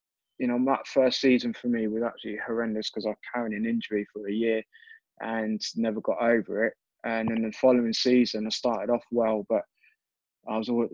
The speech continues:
pretty much second favourite, really. When the, when a new,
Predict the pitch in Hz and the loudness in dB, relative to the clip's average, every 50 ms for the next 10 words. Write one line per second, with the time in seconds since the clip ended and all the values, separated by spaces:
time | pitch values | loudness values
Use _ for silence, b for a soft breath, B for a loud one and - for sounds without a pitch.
0 | 107 - - 135 104 113 120 120 110 - - - - - - - _ _ _ _ | -8 -6 -4 -2 -2 0 0 -2 -2 -2 -4 -4 -4 -6 -6 -10 _ _ _ _
1 | _ _ _ _ _ _ _ _ _ _ _ _ _ _ _ - - - 123 117 | _ _ _ _ _ _ _ _ _ _ _ _ _ _ _ -12 -4 -4 -4 -2
2 | - - 127 123 - 131 135 147 147 127 120 104 98 101 104 107 110 117 117 117 | -2 -4 -4 -2 2 4 4 4 4 2 2 -2 0 0 0 2 2 2 2 2
3 | 107 120 113 113 113 117 113 113 107 - - _ _ _ _ - 120 113 110 110 | 0 0 0 0 0 0 0 0 -2 -4 -6 _ _ _ _ -6 -4 -2 -2 0
4 | 117 117 117 117 | 0 0 0 0